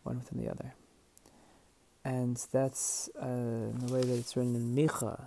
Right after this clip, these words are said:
that Tarim Yadcha Al Tzarecha V'chol Eivecha Karisu, that through the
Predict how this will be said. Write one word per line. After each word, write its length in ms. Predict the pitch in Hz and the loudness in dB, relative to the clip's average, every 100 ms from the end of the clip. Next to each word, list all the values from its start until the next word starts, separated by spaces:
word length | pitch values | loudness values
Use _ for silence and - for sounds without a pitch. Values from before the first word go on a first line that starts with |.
| - | -10
that 240 | - - | -10 -10
Tarim 480 | - - 139 135 127 | -6 4 6 6 4
Yadcha 500 | 123 127 - 123 - | 2 2 0 -2 0
Al 140 | 127 | 0
Tzarecha 720 | 120 - 120 113 113 127 127 - - - - - - | -2 -6 -2 -2 -2 -4 -4 -8 -18 -20 -20 -12 -10
V'chol 320 | - 135 - | 2 4 4
Eivecha 500 | 127 123 127 123 127 120 | 2 2 0 0 -4 -4
Karisu, 640 | 127 110 113 120 - 135 151 - - - _ - - _ - - - - - - - | -4 0 0 -2 -2 -4 -8 -18 -20 -20 _ -20 -20 _ -20 -20 -20 -20 -18 -18 -10
that 120 | 147 - | -10 -10
through 380 | - 151 151 135 | 0 4 6 6
the 300 | 127 113 | 4 4